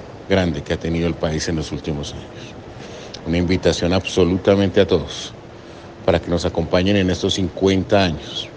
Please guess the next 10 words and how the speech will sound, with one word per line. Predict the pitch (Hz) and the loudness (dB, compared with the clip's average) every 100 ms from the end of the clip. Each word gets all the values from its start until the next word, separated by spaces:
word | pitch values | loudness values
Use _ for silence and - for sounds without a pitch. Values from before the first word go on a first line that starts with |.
| - - - - - - | -18 -18 -16 -18 -14 -6
que | |
son | - 85 76 - | -4 -2 -2 4
tan | 107 110 | 4 6
importantes | 104 95 95 - 101 92 98 90 | 2 2 0 2 2 2 -2 0
para | 98 85 | 2 2
nosotros | 82 - 92 92 92 | 0 0 0 0 -4
como | - 85 | -2 -2
para | 80 85 80 | -2 0 -2
el | 71 | -2
país. | 80 73 67 - - | -4 -4 -6 -6 -8